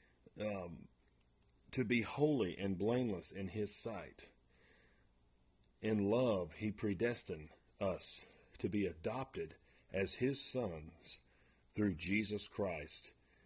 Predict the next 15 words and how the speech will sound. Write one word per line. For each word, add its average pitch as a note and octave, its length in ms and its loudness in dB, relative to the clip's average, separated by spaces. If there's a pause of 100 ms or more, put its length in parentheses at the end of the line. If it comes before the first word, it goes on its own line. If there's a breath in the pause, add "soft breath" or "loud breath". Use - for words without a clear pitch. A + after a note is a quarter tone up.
in F#2+ 100 2
accordance A#2+ 580 2
with F#2+ 360 0
his B2+ 520 0
pleasure A#2+ 580 0
and F2+ 320 -6
will. F2 440 0 (800 soft breath)
In F2 100 -2
accordance A#2+ 580 2
to G2 120 -2
his B2+ 380 2
pleasure G#2+ 440 2
and F#2+ 220 0
will. E2 420 0 (320 loud breath)
He A2 340 2